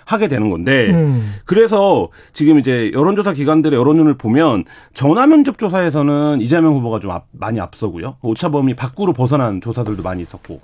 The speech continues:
Speaker 2: 사람이 직접 이야기하는 거?
Speaker 1: 네네.
Speaker 2: 예.
Speaker 1: 에이알에스에서는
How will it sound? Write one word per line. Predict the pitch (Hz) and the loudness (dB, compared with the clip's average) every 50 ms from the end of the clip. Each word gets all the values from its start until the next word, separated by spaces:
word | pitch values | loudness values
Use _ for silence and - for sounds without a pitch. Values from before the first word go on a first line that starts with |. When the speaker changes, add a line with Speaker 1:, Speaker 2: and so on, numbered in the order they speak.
| _ - | _ -16
Speaker 2:
사람이 | - - 196 202 196 196 196 190 175 160 170 165 156 127 | -6 -2 0 2 2 2 2 2 2 0 0 0 0 -2
직접 | - - 127 - 180 | -4 -8 -2 -2 0
이야기하는 | 143 139 139 135 131 127 120 117 113 117 | 2 4 2 2 2 2 0 0 0 0
거? | 135 143 143 | 0 2 2
Speaker 1:
네네. | 143 131 110 98 85 80 76 | 2 2 0 -2 -4 -2 0
Speaker 2:
예. | 170 160 147 139 143 185 240 - - | 0 2 2 2 0 -2 -4 -4 0
Speaker 1:
에이알에스에서는 | 131 147 170 208 247 269 269 269 254 - 226 202 175 185 180 208 269 320 330 339 | 2 4 4 4 4 2 0 -2 -2 0 -2 0 0 0 2 2 4 2 2 0